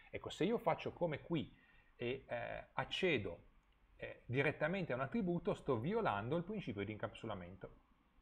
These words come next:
Quindi in generale, sebbene sia sintatticamente possibile, è preferibile non farlo. Ovviamente, eh, come per gli attributi,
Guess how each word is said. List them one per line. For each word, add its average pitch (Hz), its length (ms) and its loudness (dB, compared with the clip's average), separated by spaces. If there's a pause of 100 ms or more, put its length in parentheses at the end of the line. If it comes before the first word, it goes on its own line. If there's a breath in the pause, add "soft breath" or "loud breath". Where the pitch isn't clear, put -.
(1900 loud breath)
Quindi 143 240 2
in 113 100 4
generale, 160 520 6
sebbene 147 440 0
sia 120 220 0
sintatticamente 123 800 0
possibile, 135 920 -2
è 139 160 -4
preferibile 147 640 0
non 120 160 -4
farlo. 104 560 0 (3500 loud breath)
Ovviamente, 156 760 4
eh, 104 220 -2
come 143 340 2
per 107 160 -2
gli 110 60 2
attributi, 175 720 2